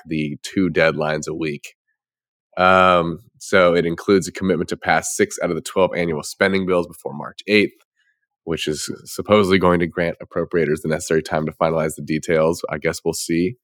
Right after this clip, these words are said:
Uh, despite the progress, the resolution only extends it, um,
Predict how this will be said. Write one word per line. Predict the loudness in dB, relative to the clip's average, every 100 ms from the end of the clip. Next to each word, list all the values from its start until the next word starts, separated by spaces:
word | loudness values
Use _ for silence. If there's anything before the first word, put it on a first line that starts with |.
| _ _ _ _ _ _ _ 0
Uh, | 4 6 6 6 4 0 -12
despite | -12 -4 4 4 4
the |
progress, | -2 4 4 6 4 2 -2 -10
the | -4
resolution | 2 2 2 -2 -2
only | 0 2
extends | 0 -2 -2 -2 0
it, | -4 -6 _ _ -14
um, | -14 -14 -20